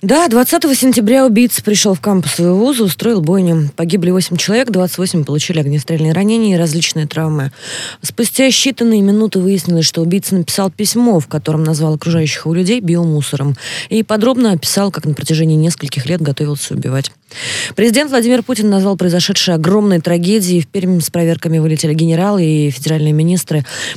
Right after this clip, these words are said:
По мнению сми, трагедии могло и вовсе не случиться, обрати кто-нибудь внимание на неадекватного подростка и его странных родителей.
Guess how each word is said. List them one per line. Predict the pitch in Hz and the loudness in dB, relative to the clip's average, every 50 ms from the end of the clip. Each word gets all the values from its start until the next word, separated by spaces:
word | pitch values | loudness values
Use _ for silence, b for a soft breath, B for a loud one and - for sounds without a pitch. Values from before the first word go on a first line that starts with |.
| B - | B 0
По | 214 226 | 0 2
мнению | 226 226 226 233 240 240 240 226 | 4 4 4 4 4 4 4 4
сми, | 214 - - 214 226 233 | 2 2 2 2 2 2
трагедии | 220 - 202 190 185 190 208 185 196 208 196 190 | 2 2 0 2 2 2 2 2 2 2 4 2
могло | 185 175 113 180 180 190 185 175 180 185 185 | 2 2 2 2 2 4 4 4 4 4 4
и | |
вовсе | 185 208 240 226 - - 175 | 4 2 0 0 0 0 2
не | 170 165 | 2 2
случиться, | - 170 165 160 - 190 165 - - 156 | 0 0 -2 -2 -2 -2 -2 -2 -2 -2
обрати | 147 156 165 160 - 180 | 0 0 0 0 -2 -2
кто-нибудь | - - 180 175 160 165 - | -2 0 0 0 0 -2 -2
внимание | - 175 175 190 196 196 180 175 | 0 0 2 2 2 2 2 2
на | 175 170 | 2 2
неадекватного | 170 165 165 160 156 - 160 160 160 - 165 160 165 165 156 147 - | 2 2 2 0 0 -2 -2 -2 -2 0 0 0 2 2 0 0 -2
подростка | - 165 165 170 175 180 170 - - - | -4 -2 -2 0 0 -2 -2 -4 -6 -4
и | 170 165 | -2 0
его | 160 151 | 0 0
странных | 147 - - - 156 156 156 151 135 - | -2 -2 -4 -4 -2 -2 0 -2 -2 -2
родителей. | 165 170 170 170 147 - 156 135 135 143 | -4 -2 -2 -2 -2 -2 -2 -2 -4 -4